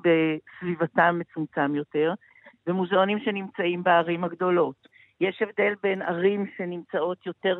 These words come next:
תחת איום, ומערכת החינוך שלהם מתפקדת יותר בקושי, לבין ירושלים, שלשמחתנו הפעם, ובינתיים, מתפקדת בצורה רגילה. ויש גם שאלה נוספת, ופה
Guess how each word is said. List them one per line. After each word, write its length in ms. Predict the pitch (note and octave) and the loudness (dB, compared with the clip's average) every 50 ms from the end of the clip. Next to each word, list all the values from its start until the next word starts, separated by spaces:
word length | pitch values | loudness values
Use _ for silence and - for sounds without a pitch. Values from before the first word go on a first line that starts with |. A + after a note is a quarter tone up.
| - | 0
תחת 380 | - F3+ F3 - - F3+ - - | 0 0 0 0 -4 -8 -10 -10
איום, 460 | F3 F3 F3+ F3+ F3+ F#3 F#3 G3+ A3 A#3 _ _ _ _ _ _ | -14 -14 -10 -8 -6 -6 -4 -6 -6 -10 _ _ _ _ _ _
ומערכת 480 | - E3+ E3+ E3+ E3 E3+ F3+ F3+ - - | -6 -2 0 0 0 0 -2 -6 -8 -10
החינוך 420 | F#3 - - F3+ F3+ F#3+ F#3 - | -12 -10 -10 -10 -10 -10 -12 -10
שלהם 320 | - - F3+ E3+ E3+ E3+ E3+ | -10 -8 -2 0 0 0 -2
מתפקדת 640 | E3 - - F3 - - - E3+ E3 F3 E3+ - - | -4 -8 -10 -12 -8 -6 -6 -4 -4 -4 -6 -6 -8
יותר 320 | D#3+ - - F3 D#3 D3+ D#3 | -8 -4 -2 -2 -2 -2 -2
בקושי, 640 | E3 D#3+ - - F3 E3 D#3+ - - G3 F#3 F#3+ G3 | -6 -6 -2 -2 -2 -2 -2 -4 -6 -6 -6 -4 -2
לבין 320 | F#3 E3+ D#3 E3+ F3 F3+ | -4 -2 -2 -2 0 0
ירושלים, 680 | F3+ F3+ E3+ F3+ - - G3 F#3+ G3+ G#3+ G#3+ G#3+ G#3+ A3+ - _ _ - _ _ | 0 -2 -2 -4 -6 -2 0 2 4 4 4 4 0 -2 -6 _ _ -20 _ _
שלשמחתנו 1040 | - - - F3+ F3+ F3 - - F3+ E3 E3 - - E3 _ - F3 F3+ F3+ F3+ F3 | -6 -2 0 2 2 0 0 -2 -6 -6 -4 -4 -6 -4 _ 0 0 0 0 0 -2
הפעם, 460 | F3 - - G3+ F#3+ F#3 F3 F3+ F3+ | -2 0 2 2 4 4 4 2 -2
ובינתיים, 840 | D#3 D3+ D3 C#3+ D#3 D3 D#3+ D#3 - A#3 G#3+ A#3 A#3 G#3+ G3 G3+ A3+ A3 _ _ _ _ _ _ _ | -6 -8 -6 -6 -6 -6 -6 -6 -2 0 0 0 0 -2 -4 -8 -10 -12 _ _ _ _ _ _ _
מתפקדת 580 | D#3+ E3+ - - - - - F#3 F#3 F3 F#3 F3 _ | -12 -8 -6 -8 -8 -4 -2 -2 -2 0 -2 -4 _
בצורה 400 | - F3 _ - F3 D3+ D#3 D#3 | -6 -10 _ -10 -6 -2 -2 -2
רגילה. 520 | D3 D#3 D#3+ D3 _ E3 D3 C#3 C3+ B2 A2+ C3 _ _ _ _ _ _ - - - - - - _ _ _ - | 0 -2 -6 -6 _ -8 -4 -2 0 0 0 -2 _ _ _ _ _ _ -20 -20 -20 -20 -20 -20 _ _ _ -4
ויש 240 | F3 F3+ A3 C4 B3+ B3+ | -2 0 0 -2 -2 -2
גם 120 | E4 D4+ | -2 -2
שאלה 400 | C#4 - - B3 A3+ A3+ A#3+ C4 | -2 -2 0 0 2 2 2 2
נוספת, 580 | C#4 C#4 D4 - _ D4+ D4 F4 - - E4 C#4+ _ - G#3 | 0 0 -4 -6 _ -4 -4 -4 -4 -8 -10 -10 _ -14 -18
ופה 720 | G#3+ _ - A3+ A3+ A#3+ A#3+ A#3 A#3 A3+ A3 G#3+ G#3 G#3 | -16 _ -4 -2 -2 0 0 0 -2 -2 -2 -4 -6 -10